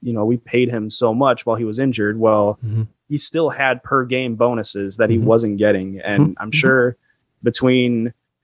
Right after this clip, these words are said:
Speaker 1: not playing, working through recovery, and just, like, not having a ton of money, I mean, r-, relatively a ton of money compared to his peers,
Speaker 2: Yeah.
Speaker 1: you know, that kinda eats at a guy who,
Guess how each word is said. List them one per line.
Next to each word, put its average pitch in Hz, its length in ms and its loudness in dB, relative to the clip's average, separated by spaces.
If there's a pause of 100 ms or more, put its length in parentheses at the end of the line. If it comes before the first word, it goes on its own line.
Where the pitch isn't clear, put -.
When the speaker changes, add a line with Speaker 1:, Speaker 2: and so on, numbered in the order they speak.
(120)
Speaker 1:
not 117 300 -2
playing, 156 480 -4
working 131 320 -4
through 127 180 -4
recovery, 156 840 -2
and 156 320 2
just, 151 200 -2
like, 147 140 -2
not 135 500 0 (380)
having 143 380 0
a 135 40 0
ton 143 180 -2
of 139 60 -2
money, 143 460 0
I 131 100 0
mean, 127 300 -4 (520)
r-, 135 60 -4
relatively 139 720 0
a - 120 -6
ton 135 220 -2
of 123 80 0
money 139 200 2
compared 123 420 -2
to 120 60 4
his 110 140 2
peers, 131 640 0
Speaker 2:
Yeah. 104 240 2
Speaker 1:
you 147 80 -2
know, 151 120 0
that 147 140 -2
kinda 156 200 0
eats 180 200 -4
at 120 120 2
a - 20 -8
guy 101 400 -4
who, 120 340 -6